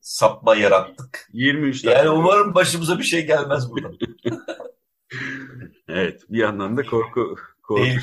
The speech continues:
Speaker 2: şeyi
Speaker 1: işler
Speaker 2: var.
Speaker 1: bunlar.
Speaker 2: Ah,
Speaker 1: Bak-
Speaker 2: dünyada neler yaptık. Buhar makinesiyle hayata bir şeyler, e, değiştirdik.
Speaker 1: Evet.
Speaker 2: E, e, birçok
Speaker 1: Sonuçlarını görüyoruz onun. <laughs>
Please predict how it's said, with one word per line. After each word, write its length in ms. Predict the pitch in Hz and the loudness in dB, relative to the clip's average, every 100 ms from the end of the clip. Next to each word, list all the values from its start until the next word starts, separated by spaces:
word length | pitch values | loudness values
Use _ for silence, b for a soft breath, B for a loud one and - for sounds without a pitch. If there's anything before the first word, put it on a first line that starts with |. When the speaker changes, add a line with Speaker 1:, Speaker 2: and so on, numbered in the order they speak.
| 135 | -2
Speaker 2:
şeyi 120 | 127 120 | -2 0
Speaker 1:
işler 180 | 101 98 | 0 0
Speaker 2:
var. 140 | 92 | -2
Speaker 1:
bunlar. 280 | 90 85 87 | -8 -12 2
Speaker 2:
Ah, 220 | 156 156 | 4 4
Speaker 1:
Bak- 120 | 170 147 | 0 -2
Speaker 2:
dünyada 380 | 151 165 165 | 2 2 2
neler 300 | 165 165 170 | 0 2 2
yaptık. 360 | 156 135 131 120 | 4 2 0 -6
Buhar 280 | 135 143 147 | 2 4 4
makinesiyle 760 | 143 139 143 139 - 131 127 127 | 0 -6 -6 -8 -8 -6 -2 0
hayata 460 | 123 127 123 123 | 0 0 -2 -6
bir 40 | 113 | -6
şeyler, 340 | 127 117 117 - | -4 -2 -2 -4
e, 320 | 110 107 107 104 | -8 -6 -6 -6
değiştirdik. 720 | 107 101 - 92 95 - - B B B B _ | -8 -10 -16 -18 -18 -20 -18 B B B B _
Speaker 1:
Evet. 400 | 92 101 98 95 98 95 | 0 2 0 -4 -8 -6
Speaker 2:
E, 40 | 101 | -4
e, 260 | 98 95 113 | -4 -6 -6
birçok 80 | |
Speaker 1:
Sonuçlarını 500 | 123 123 120 127 131 | -2 0 0 0 2
görüyoruz 440 | 127 127 123 104 101 | 2 0 0 -4 -8
onun. 220 | 92 - | -10 -6
<laughs> 60 | - | -4